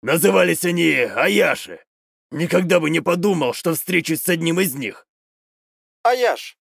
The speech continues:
Speaker 2: Обычный японский школьник, суперраспространенный архетип персонажа,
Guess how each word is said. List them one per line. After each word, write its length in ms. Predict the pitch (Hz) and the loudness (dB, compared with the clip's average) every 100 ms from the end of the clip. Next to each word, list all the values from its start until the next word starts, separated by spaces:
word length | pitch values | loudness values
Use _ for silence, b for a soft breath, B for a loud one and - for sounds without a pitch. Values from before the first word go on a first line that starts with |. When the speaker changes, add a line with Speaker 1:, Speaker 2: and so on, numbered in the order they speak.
| _ _ - | _ _ -4
Speaker 2:
Обычный 520 | 139 123 139 - 135 | -4 -2 -8 -8 -8
японский 480 | 135 135 135 - 151 | -6 -6 -8 -8 -8
школьник, 600 | - - 214 110 - - _ | -6 -2 -2 -4 -16 -20 _
суперраспространенный 1300 | - 277 294 247 165 143 143 - 127 117 110 135 180 | -10 -8 -2 0 0 -4 -8 -6 -6 -6 -8 -8 -6
архетип 440 | - 160 165 120 113 | -4 -6 -8 -14 -10
персонажа, 680 | 123 - 135 190 185 - | -10 -6 -4 -2 -4 -6